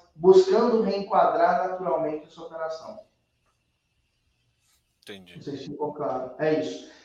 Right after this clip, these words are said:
Speaker 1: E um ponto, tá, Diogo, que eu queria ressaltar é, todo fundo imobiliário, né, após uma, após o encerramento da oferta,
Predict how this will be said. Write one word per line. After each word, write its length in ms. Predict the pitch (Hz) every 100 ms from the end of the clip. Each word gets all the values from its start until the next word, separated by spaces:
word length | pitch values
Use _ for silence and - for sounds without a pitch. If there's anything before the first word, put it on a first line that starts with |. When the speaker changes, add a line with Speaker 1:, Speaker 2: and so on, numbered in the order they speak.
| _
Speaker 1:
E 300 | 170 175 -
um 160 | 185 190
ponto, 380 | 190 214 - -
tá, 120 | 175
Diogo, 400 | 165 151 147 143
que 60 |
eu 100 | 143
queria 320 | 139 143 143 143
ressaltar 500 | - 131 131 156 160
é, 380 | - - - -
todo 320 | 214 226 -
fundo 280 | 180 180 175
imobiliário, 800 | 165 156 147 139 131 - - 131
né, 100 | 131
após 760 | 131 - 165 - 180 - - - _ _ _
uma, 440 | 143 170 175 - -
após 420 | - - 196 208
o 20 |
encerramento 800 | 208 - 196 170 147 160 196 185
da 240 | 156 143 -
oferta, 680 | - 139 170 - - -